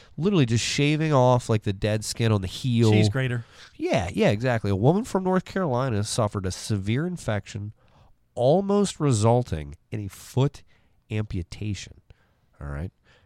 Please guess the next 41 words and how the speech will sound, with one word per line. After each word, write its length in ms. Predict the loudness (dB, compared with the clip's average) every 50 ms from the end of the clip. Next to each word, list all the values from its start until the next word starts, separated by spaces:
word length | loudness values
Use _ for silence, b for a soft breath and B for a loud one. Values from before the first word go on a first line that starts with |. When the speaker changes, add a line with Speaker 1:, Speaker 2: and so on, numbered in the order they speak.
| _ -4 -2
Speaker 1:
"Every 260 | -2 0 0 -2 0
day 180 | 2 2 2 4
was 160 | 2 2 0
a 60 | 0
new 140 | -2 -4 -4
chapter 520 | -2 -2 -2 -2 -2 -6 -8 -6 -2 -2
of 80 | 0 0 0
what 120 | -2 -2
was 140 | -2 -4 -4
going 300 | -2 -2 -2 -2 -2 -2
to 80 | -2
happen 320 | -2 -2 -2 -4 -8 -8 -6
to 80 | -4
my 180 | -2 0 0 0
leg. 300 | 0 0 0 0 0 0
I 80 | 0 0
was 140 | -2 -2 -2
going 240 | -4 -4 -4 -4 -4
to 40 |
lose 320 | -4 -2 -2 -2 -2 -2 -2
my 140 | -2 0 0
leg. 300 | 0 2 0 0 0 0
Was 160 | 2 4 4
I 100 | 4 6
going 260 | 6 6 4 4 4
to 60 | 0 -2
lose 320 | 0 0 0 0 0 0
my 160 | 0 2 2
life?" 460 | 2 2 4 4 4 4 2 2 2
I 60 | 2 2
don't 160 | 2 2 2
know. 100 | 0 0
Her 180 | 0 0 2
name's 200 | 4 4 4 4
Tracy 340 | 4 4 4 4 4 4 2
Martinez. 560 | 2 2 2 2 2 0 0 0 0 -2 -6 -8
She's 160 | -8 -8 -8
clearly, 480 | -8 -2 0 2 4 4 2 2 -2 -4 B B B B B
she's 200 | 0 2 2 2 4
clearly 340 | 6 8 10 10 10 8
British. 420 | 6 6 4 2 2 0 -6 -10